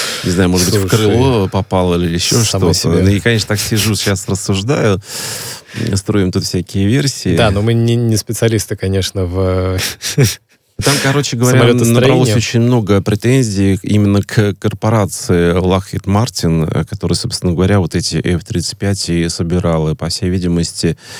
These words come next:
Speaker 1: э, возможно, э, и пересмотр, э, контрактных обязательств будет, э, предстоять.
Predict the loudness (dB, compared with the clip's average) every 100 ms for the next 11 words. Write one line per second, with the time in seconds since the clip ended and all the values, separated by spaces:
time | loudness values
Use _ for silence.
0 | -18 -8 -2 2 2 2 0 0 2 2
1 | 0 0 0 0 -2 0 0 2 0 0
2 | -2 -4 -4 0 0 -2 -6 -6 -2 0
3 | 0 -2 -6 -2 -2 -2 -6 -4 -2 -2
4 | -4 -8 -6 -4 -4 -8 -8 -4 -2 -2
5 | -2 -2 -4 -6 -10 -8 -4 -2 -4 -8